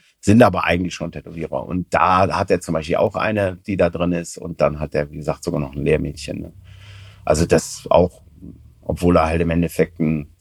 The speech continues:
als er starb, war einundsiebzig, das war auch schon ein, ähm, ein alter Mann, aber da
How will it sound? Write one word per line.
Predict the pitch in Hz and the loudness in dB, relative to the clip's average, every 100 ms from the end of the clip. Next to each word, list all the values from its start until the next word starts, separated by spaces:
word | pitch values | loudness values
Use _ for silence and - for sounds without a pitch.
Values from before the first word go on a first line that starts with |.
| - - _ - | -20 -20 _ -14
als | - 82 | -8 -8
er | 78 | -4
starb, | - 76 - | 0 2 4
war | 58 | 2
einundsiebzig, | 60 82 78 - - 87 | 2 0 -2 -6 -6 -6
das | - - | -8 -2
war | - | 0
auch | - | 0
schon | - 85 80 - _ _ _ _ _ _ | 0 0 -2 -6 _ _ _ _ _ _
ein, | - 78 71 | -2 0 -2
ähm, | 69 73 69 - - | -6 -8 -10 -14 -6
ein | - | -2
alter | 80 76 | -2 -2
Mann, | 76 90 | 2 4
aber | 71 73 | 4 0
da | 73 67 | -2 -2